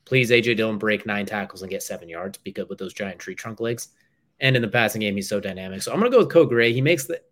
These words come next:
Jordan Love and everyone's life so much easier on offense. So for the team, you really want him back out there. But you can survive and get to, like, the same misses this week, and then the following week you get him back. So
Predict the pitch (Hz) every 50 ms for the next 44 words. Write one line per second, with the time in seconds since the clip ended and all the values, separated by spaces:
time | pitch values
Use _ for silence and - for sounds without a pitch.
0 | _ _ 127 131 143 139 131 117 120 120 110 110 107 113 120 117 113 101 95 98
1 | 101 104 101 - - 110 104 104 101 - 101 98 95 98 92 92 95 92 95 95
2 | - - 107 101 95 - _ _ _ _ _ _ _ _ - 147 143 151 156 151
3 | 139 139 156 147 135 127 123 113 113 120 127 131 131 120 123 117 107 107 107 104
4 | 104 107 101 104 101 101 98 104 104 101 101 - 113 113 110 107 - _ _ _
5 | _ _ _ _ _ _ _ _ _ 151 147 143 147 147 147 139 - 147 131 -
6 | - - 135 127 120 110 117 123 123 120 120 117 117 113 117 110 101 110 104 104
7 | - 110 107 107 101 101 _ _ _ _ _ - 104 - - 107 101 98 101 98
8 | 95 - 98 95 - 98 95 - - 107 101 98 95 107 95 98 98 95 92 -
9 | - - 101 95 95 95 92 92 92 92 - - 98 95 95 90 90 92 - 92
10 | 90 90 90 - - - - 85 -